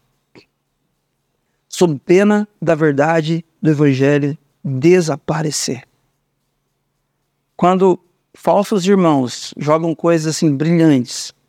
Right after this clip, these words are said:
bonitas, interessantes, você olha, você se apropria daquilo. A mensagem do evangelho é diluída na sua história. Não submeta a falsos irmãos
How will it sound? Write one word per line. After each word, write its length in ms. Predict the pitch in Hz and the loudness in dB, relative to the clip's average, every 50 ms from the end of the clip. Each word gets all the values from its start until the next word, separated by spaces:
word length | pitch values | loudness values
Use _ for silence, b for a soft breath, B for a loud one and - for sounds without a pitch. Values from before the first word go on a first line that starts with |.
| _ _ | _ _
bonitas, 800 | - 147 156 156 170 170 151 - - 127 - - - - - - _ _ _ _ _ _ _ - | -2 0 2 4 4 2 2 0 -4 -6 -6 -6 -10 -12 -12 -16 _ _ _ _ _ _ _ -8
interessantes, 760 | 139 127 - 170 170 185 165 - - 165 156 143 - - - | -8 -4 -2 0 0 0 0 0 0 0 2 0 0 -4 -6
você 220 | - 143 - - | -8 -6 -2 0
olha, 360 | 165 156 151 139 131 127 123 - _ _ _ _ _ _ _ _ _ | 0 2 2 0 -2 -4 -8 -12 _ _ _ _ _ _ _ _ _
você 240 | - 143 143 - 165 | -6 -6 -4 -4 -4
se 100 | - - | -4 -4
apropria 680 | 147 - 160 156 131 - _ _ - 208 190 202 208 185 | -2 0 0 -2 -2 -2 _ _ -2 2 2 4 4 4
daquilo. 500 | 175 165 - - 165 143 131 127 151 - _ _ _ _ _ _ _ _ _ _ _ _ | 2 0 -2 0 0 2 2 0 -4 -10 _ _ _ _ _ _ _ _ _ _ _ _
A 60 | - 143 | 0 2
mensagem 480 | 147 147 139 - 165 160 165 156 165 | 2 2 2 2 2 0 2 0 0
do 60 | 156 | -2
evangelho 520 | 151 143 151 147 147 135 151 151 151 151 156 | -2 0 0 0 0 2 2 0 2 2 0
é 80 | 151 | 0
diluída 680 | 147 139 135 165 160 160 156 151 151 156 170 143 147 135 | 0 0 0 0 2 2 2 2 2 2 2 0 0 0
na 120 | 131 127 | -2 -2
sua 160 | - - - | -4 -6 -8
história. 480 | 123 - - - 123 123 123 120 120 _ _ _ _ _ _ _ _ _ _ _ _ _ _ _ _ _ _ _ _ _ _ _ _ _ _ _ _ | -8 -8 -6 -6 -6 -6 -8 -12 -16 _ _ _ _ _ _ _ _ _ _ _ _ _ _ _ _ _ _ _ _ _ _ _ _ _ _ _ _
Não 420 | - 156 170 180 196 214 226 233 | 0 2 4 4 4 4 2 2
submeta 880 | 208 - - - - 185 156 160 156 156 160 180 175 - - 180 175 180 _ _ _ _ _ _ _ | 0 -2 -4 -4 -2 0 2 2 4 4 4 2 2 -2 -4 -4 -4 -6 _ _ _ _ _ _ _
a 100 | - 147 | -10 -10
falsos 560 | - - - 156 160 160 156 - 170 147 143 | -4 -2 0 0 0 0 -4 -8 -8 -6 -2
irmãos 640 | 151 156 147 139 139 143 147 151 151 143 - - | 0 0 2 2 2 2 0 -2 -2 -4 -8 -14